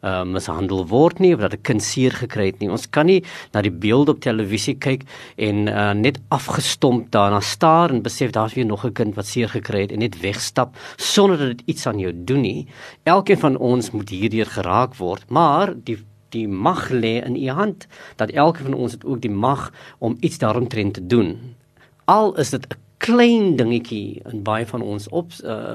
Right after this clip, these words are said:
oë wat miskien, uh, as mishandeling beskou kan word, jy het 'n verantwoordelikheid om iets daaromtrent te doen. Ons het verlede week gepraat oor, oor trauma en hoe trauma die, die, uh, 'n letsel op jou kan laat wat, wat lewenslang kan wees.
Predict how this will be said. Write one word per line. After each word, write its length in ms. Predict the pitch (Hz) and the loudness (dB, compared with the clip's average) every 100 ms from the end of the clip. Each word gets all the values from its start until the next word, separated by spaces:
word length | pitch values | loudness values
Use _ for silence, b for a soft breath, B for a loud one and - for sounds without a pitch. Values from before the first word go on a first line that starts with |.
| - | -6
oë 320 | 135 107 120 139 B B | -4 -4 -6 -12 B B
wat 180 | 113 107 | -4 -2
miskien, 560 | 117 - - 123 117 107 | -4 -4 -2 0 2 0
uh, 300 | 104 104 107 | -2 -2 -6
as 180 | 104 | -6
mishandeling 520 | 107 98 92 101 107 101 | -6 -6 -4 -2 -2 -6
beskou 280 | - 110 | -6 -6
kan 160 | 101 98 | -6 -6
word, 220 | 87 90 _ - | -6 -8 _ -14
jy 60 | 90 | -8
het 80 | |
'n 40 | 104 | -8
verantwoordelikheid 720 | - 95 90 139 151 - 135 | -6 -8 -2 -2 -2 -6 -8
om 100 | 101 101 | -8 -10
iets 160 | 90 | -8
daaromtrent 440 | 113 98 101 110 101 | -6 -6 -6 -8 -10
te 160 | 95 | -10
doen. 300 | 95 87 - B B B B | -8 -10 -12 B B B B
Ons 160 | 151 143 | 0 0
het 140 | 147 | -2
verlede 360 | - 127 131 135 | -2 2 2 2
week 160 | 123 123 | 0 -2
gepraat 400 | - 135 127 - | -8 -4 -4 -4
oor, 180 | 117 - | -12 -12
oor 140 | - - | -14 -12
trauma 600 | - 135 131 123 110 92 107 | -4 -2 0 2 0 -4 -6
en 140 | 107 | -6
hoe 160 | 101 110 | -4 -4
trauma 380 | 135 120 120 | -4 -2 -2
die, 260 | 104 104 101 | -6 -10 -12
die, 220 | 107 101 73 | -12 -14 -14
uh, 160 | 101 85 101 98 85 - - | -14 -16 -20 -20 -20 -20 -6
'n 180 | 110 101 | 0 2
letsel 440 | 120 127 - 151 | 2 2 4 4
op 140 | 131 123 | 4 2
jou 120 | 117 | 0
kan 440 | 127 104 95 92 90 | 2 0 0 0 2
laat 360 | 101 110 110 | 4 4 0
wat, 160 | 104 98 | -6 -4
wat 160 | 92 | -4
lewenslang 720 | 101 123 160 170 131 101 92 95 | 2 4 6 4 0 -4 -4 -6
kan 200 | 92 80 | -8 -8
wees. 420 | 78 - - | -8 -10 -12